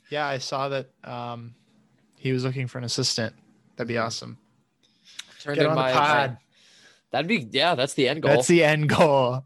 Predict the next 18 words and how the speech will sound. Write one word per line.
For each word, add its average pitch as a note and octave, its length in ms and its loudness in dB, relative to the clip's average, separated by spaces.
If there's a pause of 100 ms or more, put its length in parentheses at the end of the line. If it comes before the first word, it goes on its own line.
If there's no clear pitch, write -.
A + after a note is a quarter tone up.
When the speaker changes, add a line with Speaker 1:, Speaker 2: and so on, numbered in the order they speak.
Speaker 1:
I'm E3 160 0
gonna F3 180 4
work D#3 320 2
for - 100 0
you F#3 260 2
so F#3 140 -2
you F3 180 0
can E3+ 180 -8
come E3+ 220 -4
on F3 160 0
my F3+ 180 -4 (260)
<laughs> - 360 -8
small F#3 420 0
scale F3+ 380 -2
fashion D#3 540 -6
podcast. C#3+ 340 -14 (360)
Speaker 2:
Listen, D#3+ 680 2 (260)
listen. B2 640 -2